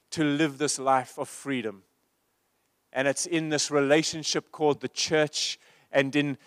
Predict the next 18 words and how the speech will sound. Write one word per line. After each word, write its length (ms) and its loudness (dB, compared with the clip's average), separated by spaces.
smaller 500 6
relations. 380 8
The 100 4
expectation 580 2
is 120 -4
not 180 2
that 160 -6
you 80 -4
stand 380 2
up 120 -2
on 80 0
stage 420 6
here 180 4
and 80 -2
confess 440 0
your 100 0
sins 400 2
to 200 -2